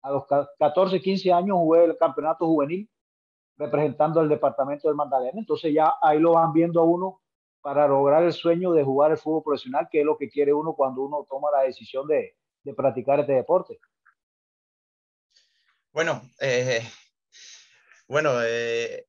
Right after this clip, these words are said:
Speaker 2: ya nos has contado un poco tus inicios, pero yo me he estado fijando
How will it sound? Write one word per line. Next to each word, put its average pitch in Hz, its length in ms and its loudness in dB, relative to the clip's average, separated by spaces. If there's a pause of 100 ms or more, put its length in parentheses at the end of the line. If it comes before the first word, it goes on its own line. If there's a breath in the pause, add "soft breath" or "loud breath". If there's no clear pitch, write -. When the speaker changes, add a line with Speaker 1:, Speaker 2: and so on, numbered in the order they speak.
Speaker 2:
ya 127 400 -4
nos 147 140 -8
has 160 80 -10
contado 151 240 -4
un 143 80 -10
poco 156 180 -2
tus 151 180 -10
inicios, 156 460 -6
pero 123 480 0
yo 117 300 -6
me 165 60 -6
he - 20 -8
estado 170 180 -6
fijando 170 680 -8